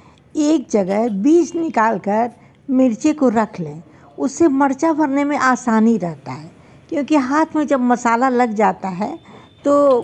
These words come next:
भरने में दिक्कत होती है। तो पहले आप बीज निकाल के रख लें,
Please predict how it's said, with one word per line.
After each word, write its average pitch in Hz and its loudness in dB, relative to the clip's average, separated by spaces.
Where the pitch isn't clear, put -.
भरने 254 0
में 285 -2
दिक्कत 226 -2
होती 185 -8
है। 160 -10
तो 277 0
पहले 311 2
आप 294 2
बीज 247 0
निकाल 240 0
के 220 -2
रख 247 -2
लें, 311 -6